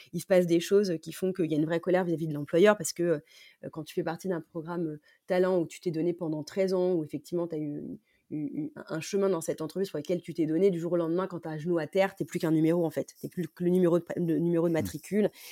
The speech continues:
Speaker 1: Et puis, en tout cas, je sais pas comment c'est aujourd'hui, mais en tout cas, en, en deux mille dix-neuf, heu, bah, heu,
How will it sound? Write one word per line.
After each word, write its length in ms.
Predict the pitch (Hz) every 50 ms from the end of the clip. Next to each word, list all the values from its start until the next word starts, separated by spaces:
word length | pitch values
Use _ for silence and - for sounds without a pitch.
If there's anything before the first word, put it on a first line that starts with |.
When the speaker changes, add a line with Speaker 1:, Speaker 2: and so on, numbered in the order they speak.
| - - - -
Speaker 1:
Et 180 | 156 156 156 147
puis, 240 | - - - 160
en 60 | 143 135
tout 80 | -
cas, 240 | - 190 185 170 143 - - - _
je 80 | - -
sais 20 |
pas 80 | - 165
comment 180 | - 170 156 156
c'est 120 | - -
aujourd'hui, 340 | 160 156 160 160 165 180 202
mais 60 | 202
en 60 | 151 139
tout 100 | - -
cas, 100 | 185 175
en, 240 | 170 160 - 143 -
en 100 | - 165
deux 100 | 160 160
mille 180 | 156 160 156 151
dix-neuf, 460 | 143 151 147 175 185 190 190 - -
heu, 160 | 165 147 143 - _ _ _ _ _ _
bah, 220 | - 151 151 160 156
heu, 240 | 143 139 143 143